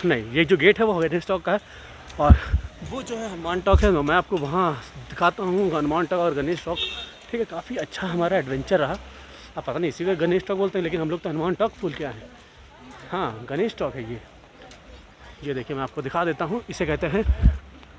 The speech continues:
गणेश टॉक। ये जो मंदिर देख रहे हैं, ये वाला, ये है गणेश टॉक। और ये देखिए कितना तगड़ा यहाँ पे माहौल छाया हुआ है, भीड़ भड़ाका वाला। इतनी दूर हम लोग चल के आए हैं सिर्फ इसी एडवेंचर के लिए कि हम इस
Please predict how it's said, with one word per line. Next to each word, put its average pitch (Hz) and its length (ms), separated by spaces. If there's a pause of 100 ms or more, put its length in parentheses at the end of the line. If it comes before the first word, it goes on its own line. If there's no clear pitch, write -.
(680)
गणेश 208 520 (220)
टॉक। 131 160 (600)
ये 151 40
जो 165 100
मंदिर 214 240
देख 202 220
रहे 202 120
हैं, 202 360 (240)
ये 208 60
वाला, 175 240 (320)
ये 185 80
है 202 80
गणेश 175 300
टॉक। 202 180 (120)
और 139 100
ये 147 120
देखिए 160 220
कितना 160 380
तगड़ा 147 520
यहाँ 135 200
पे 165 300
माहौल 143 320
छाया 135 200
हुआ 139 180
है, 143 60
भीड़ 147 140
भड़ाका 131 380
वाला। 135 220
इतनी - 600
दूर 240 220
हम 226 120
लोग 247 160
चल 208 140
के 240 120
आए 220 160
हैं 226 120
सिर्फ 226 220
इसी 190 160
एडवेंचर 202 420
के 214 100
लिए 214 100
कि 214 120
हम 202 180
इस 220 160